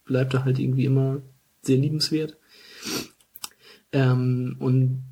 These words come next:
ja, zu den Rätseln, also die Rätsel sind alle sehr, sehr logisch. Also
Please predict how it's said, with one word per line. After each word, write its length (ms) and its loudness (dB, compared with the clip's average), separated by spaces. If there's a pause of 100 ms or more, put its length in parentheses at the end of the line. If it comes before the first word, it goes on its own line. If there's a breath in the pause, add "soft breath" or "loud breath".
(140)
ja, 460 -2
zu 160 -4
den 160 2
Rätseln, 500 0
also 160 -2
die 140 -2
Rätsel 400 0
sind 300 0
alle 240 2
sehr, 720 -2
sehr 220 2
logisch. 540 -2 (920)
Also 260 2